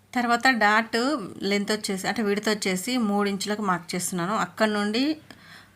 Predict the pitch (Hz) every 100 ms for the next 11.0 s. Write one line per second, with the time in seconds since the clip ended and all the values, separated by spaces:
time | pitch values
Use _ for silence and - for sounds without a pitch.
0 | - 190 208 202 208 214 - - - 233
1 | 240 226 208 202 196 208 170 170 202 180
2 | 180 208 311 233 185 220 180 - 220 220
3 | 220 269 339 - 190 196 208 196 190 185
4 | 185 196 190 262 294 202 - 180 - 170
5 | 175 170 165 170 190 208 359 466 - -
6 | - - - - 226 214 226 202 214 214
7 | 202 202 196 233 190 196 208 220 208 202
8 | - 196 202 202 196 185 185 190 190 262
9 | 202 - 190 190 269 233 220 - 196 190
10 | 196 233 403 - - - - 208 202